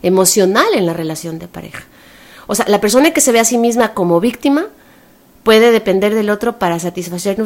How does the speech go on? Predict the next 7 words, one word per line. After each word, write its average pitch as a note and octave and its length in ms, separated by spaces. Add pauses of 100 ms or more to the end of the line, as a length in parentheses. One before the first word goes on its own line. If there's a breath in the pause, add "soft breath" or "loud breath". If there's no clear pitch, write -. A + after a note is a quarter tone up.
(140)
sus - 220
necesidades. E3 760 (880)
Sus F3+ 160
necesidades F3+ 540
emocionales, E3+ 1000
físicas, D#3+ 920
económicas. E3+ 840